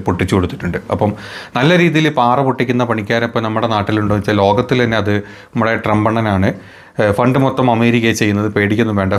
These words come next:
ഫ്രീ ആണ്, ഏഹ്, ഒറ്റ പൈസ നിങ്ങൾ ചിലവാക്കേണ്ട കാര്യമില്ല. ഒരു കോൾ, ഒരു വിളി നിങ്ങൾ വിളിക്കണം, വിളിച്ച് പുള്ളിയോട്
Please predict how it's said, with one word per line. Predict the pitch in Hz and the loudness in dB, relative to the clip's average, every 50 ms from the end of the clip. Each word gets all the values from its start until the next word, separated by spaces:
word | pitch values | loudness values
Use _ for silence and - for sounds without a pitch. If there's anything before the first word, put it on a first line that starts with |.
| - | -2
ഫ്രീ | - 101 107 113 123 113 | 0 0 2 2 2 2
ആണ്, | 101 95 104 - - 90 | 2 2 0 0 0 0
ഏഹ്, | 98 98 95 98 | 0 2 2 0
ഒറ്റ | 95 95 - 123 117 | 0 0 -2 -2 0
പൈസ | 120 110 - 117 | 0 0 0 0
നിങ്ങൾ | 107 107 107 101 | 0 0 0 2
ചിലവാക്കേണ്ട | 98 101 104 104 101 - 101 95 95 95 | 2 2 2 2 0 0 -2 -2 0 0
കാര്യമില്ല. | 95 90 92 90 92 95 101 104 | 0 0 0 0 0 0 0 0
ഒരു | 104 101 - | 0 0 2
കോൾ, | 101 107 123 135 139 131 | 2 4 4 4 2 2
ഒരു | 113 117 117 107 101 | 2 0 0 0 0
വിളി | 104 117 147 | 0 2 2
നിങ്ങൾ | 156 139 131 113 98 | 2 2 2 2 2
വിളിക്കണം, | 95 92 95 113 117 110 101 | 0 0 0 -2 -2 0 0
വിളിച്ച് | 98 95 98 131 120 | 0 0 0 0 0
പുള്ളിയോട് | 107 104 104 104 110 | 0 0 0 0 -2